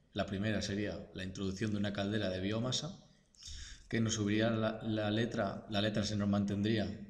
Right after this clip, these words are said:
en la C, pero se nos subiría a treinta y uno coma cinco. Eh, con, con esta medida conseguimos un ahorro del noventa y dos coma nueve por ciento en emisiones de A C S.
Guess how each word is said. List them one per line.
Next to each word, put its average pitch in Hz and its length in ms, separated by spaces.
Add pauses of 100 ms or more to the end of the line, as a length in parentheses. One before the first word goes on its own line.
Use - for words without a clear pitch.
en 98 140
la 98 100
C, 131 180
pero 110 200
se 95 100
nos 95 80
subiría 98 320
a - 20
treinta 104 240
y 98 60
uno 101 100
coma 95 260
cinco. 85 360 (1040)
Eh, 101 520
con, 104 220
con 107 160
esta 120 200
medida 123 220
conseguimos 113 600
un 120 80
ahorro 113 320
del 101 340
noventa 98 320
y 95 60
dos 101 160
coma 107 240
nueve 107 260
por 104 180
ciento 113 480
en 117 60
emisiones 95 460
de 95 80
A - 20
C 80 180
S. - 200